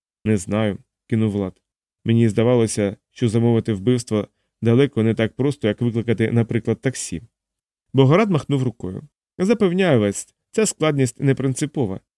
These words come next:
Сніги купують усе першокласне, от і вбивцю знайшли б. Це не Сніги, не їхній слід. Тепер я майже впевнений у цьому". Усі ці крапельниці,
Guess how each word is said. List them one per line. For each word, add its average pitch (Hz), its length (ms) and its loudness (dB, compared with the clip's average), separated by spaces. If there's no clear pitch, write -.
Сніги 139 320 6
купують 135 460 2
усе 131 220 0
першокласне, 139 800 -4
от 135 160 -4
і 160 40 -2
вбивцю 160 380 -2
знайшли 104 420 -4
б. - 120 -20
Це 208 160 -2
не 165 120 0
Сніги, 123 500 -2
не 175 120 -2
їхній 113 300 -2
слід. - 260 -12
Тепер 185 280 0
я 147 80 2
майже 139 280 0
впевнений 104 460 -2
у 95 60 -4
цьому". - 360 -14
Усі 120 260 4
ці - 140 -4
крапельниці, 131 760 -2